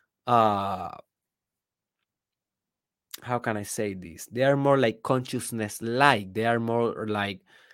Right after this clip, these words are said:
abstract light. They are more light in their density, in their physicality. Y-, we can measure thoughts by measuring, for example, the chemistry and the metabolism of your neural system,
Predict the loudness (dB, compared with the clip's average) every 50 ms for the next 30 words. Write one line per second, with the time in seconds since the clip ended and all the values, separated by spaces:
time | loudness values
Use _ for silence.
0 | _ _ _ _ _ 0 0 0 0 -6 -10 -4 -4 -2 0 0 -2 -4 _ -20
1 | _ _ -12 -8 -4 0 2 2 2 0 -4 -10 -18 _ _ _ _ _ _ 0
2 | 4 4 4 4 4 4 2 2 2 0 -4 _ -6 -6 -4 -2 0 2 2 2
3 | 2 0 -4 -10 -16 -18 _ -8 -6 -4 -2 -2 -2 -4 -2 0 2 2 2 2
4 | -2 -4 -8 -8 -10 -8 -12 -12 -12 -12 -16 -14 -12 -10 -8 -8 -8 -8 -8 -10
5 | -8 -8 -8 -8 -8 -8 -10 -10 -8 -4 -2 -2 0 0 -2 -2 -2 -4 -8 -12
6 | -14 -14 -14 _ _ _ _ _ _ _ _ _ _ _ _ _ _ _ _ _
7 | _ -8 -8 -4 -2 -2 -2 2 4 4 4 6 6 4 4 4 2 2 4 4
8 | 2 2 -4 _ _ _ _ _ _ -20 -20 _ _ 6 8 8 8 6 4 0
9 | -10 -12 -12 _ _ _ _ _ -6 0 2 4 4 4 4 2 0 -4 -8 -10
10 | -10 -8 -4 0 2 2 2 2 2 0 2 2 2 2 0 0 -2 -4 -6 -8
11 | -12 -14 _ -8 -8 -8 -8 -4 -4 -4 -4 -2 -4 -4 -4 -4 -8 -12 _ _
12 | _ _ _ _ -20 _ -6 2 4 6 6 6 4 4 2 4 6 6 6 4
13 | 2 -2 -4 -4 0 4 4 6 6 6 4 4 2 0 -2 -4 -4 -4 -4 -4
14 | -6 -6 -8 -8 -8 -8 -8 -6 -4 -2 2 2 2 2 0 -2 -4 -6 -2 2
15 | 2 2 2 2 -2 -2 0 0 -4